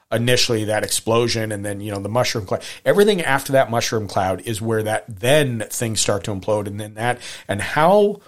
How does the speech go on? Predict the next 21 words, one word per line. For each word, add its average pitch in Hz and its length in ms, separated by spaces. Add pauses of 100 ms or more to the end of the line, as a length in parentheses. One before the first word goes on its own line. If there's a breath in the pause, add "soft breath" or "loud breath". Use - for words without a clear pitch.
(220 soft breath)
he 170 280
filmed 147 480
the 120 40
scene 135 420
when 127 120
they 110 80
dropped 107 320
the 98 60
Trinity 120 420
te-, 143 280
the 107 120
Trinity 127 400
test, 139 240
the - 40
Trinity 117 320
bomb 123 320
in, 107 180
uh, 101 120
New 101 120
Mexico, 151 500 (680)
genius, 104 540